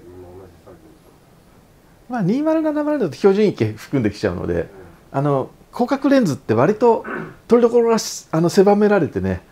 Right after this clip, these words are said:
Speaker 2: あの、ここ、あ、ここに行ってあの写真撮ろうとかっていうふうにいく-、言うと、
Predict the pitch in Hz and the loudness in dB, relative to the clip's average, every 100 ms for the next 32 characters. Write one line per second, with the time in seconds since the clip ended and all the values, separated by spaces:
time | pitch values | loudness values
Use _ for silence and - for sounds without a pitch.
0 | _ _ - _ - 143 139 131 196 247 | _ _ -20 _ -6 -4 -4 -4 0 0
1 | - - - 208 233 247 233 - 196 226 | 0 -4 -6 -4 0 -2 -2 0 0 0
2 | 240 226 247 233 240 214 151 117 110 120 | -4 -6 -4 0 2 2 0 -4 -6 -8
3 | 127 110 98 92 _ 117 - - 123 127 | -8 -6 -8 -10 _ -12 -12 -4 0 2
4 | 143 113 - | 4 2 0